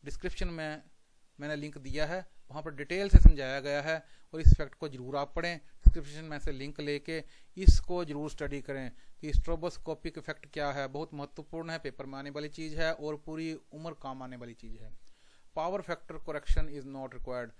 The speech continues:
अ, डीसी में पावर फैक्टर करेक्शन के लिए कोई भी एक्स्ट्रा कार्य नहीं करना पड़ता है, ये इसकी एडवांटेज है। लेकिन डिसएडवांटेज क्या है? इनिशियल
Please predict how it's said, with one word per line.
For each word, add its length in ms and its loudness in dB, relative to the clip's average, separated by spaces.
अ, 180 -10
डीसी 640 -4
में 300 -10
पावर 200 -6
फैक्टर 360 -6
करेक्शन 360 -6
के 120 -10
लिए 220 -12
कोई 200 -14
भी 100 -14
एक्स्ट्रा 280 -10
कार्य 220 -10
नहीं 160 -14
करना 240 -12
पड़ता 360 -10
है, 220 -8
ये 120 -6
इसकी 180 10
एडवांटेज 440 -6
है। 80 4
लेकिन 320 -6
डिसएडवांटेज 640 0
क्या 140 -6
है? 160 -8
इनिशियल 680 -6